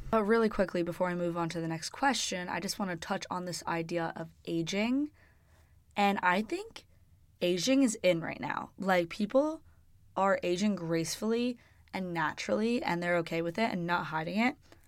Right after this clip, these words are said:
And I think that's hot, and I am a proponent of that, and I support that just as much as I support maybe getting these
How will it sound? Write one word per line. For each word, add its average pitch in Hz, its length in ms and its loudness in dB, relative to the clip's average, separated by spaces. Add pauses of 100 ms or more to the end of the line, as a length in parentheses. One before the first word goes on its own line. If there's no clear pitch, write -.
(260)
And - 100 -6
I 180 60 -2
think 233 160 -4
that's 233 160 0
hot, 170 400 4 (760)
and 180 260 -4
I 165 400 -2
am 165 300 -2
a 160 80 -6
proponent - 480 -4
of 196 80 -8
that, 214 260 2
and 196 80 -4
I 175 100 -6
support 165 520 -6
that 220 300 0 (340)
just - 280 2
as 180 120 -6
much 180 240 0
as 170 160 -2
I 170 140 2
support 165 560 -2 (380)
maybe 180 200 0
getting 170 320 2
these 165 280 -4